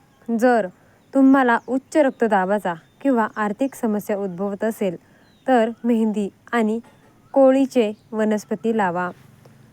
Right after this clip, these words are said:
नंबर अकरा, वास्तूमध्ये पंचतत्वांचा समावेश असतो आणि चांगल्या तसेच सुरक्षिततेसाठी यात संतुलन ठेवणं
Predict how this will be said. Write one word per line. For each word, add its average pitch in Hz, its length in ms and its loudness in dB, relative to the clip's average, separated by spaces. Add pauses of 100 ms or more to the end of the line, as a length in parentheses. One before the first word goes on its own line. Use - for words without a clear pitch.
(200)
नंबर 202 280 -2
अकरा, 180 340 -6 (640)
वास्तूमध्ये 262 680 0 (180)
पंचतत्वांचा 233 840 -2
समावेश 202 500 -4
असतो 190 420 -6 (400)
आणि 202 240 -6
चांगल्या 220 560 0 (440)
तसेच 302 280 0
सुरक्षिततेसाठी 269 1300 -2 (300)
यात 233 180 2 (100)
संतुलन 220 500 -2
ठेवणं 214 320 -4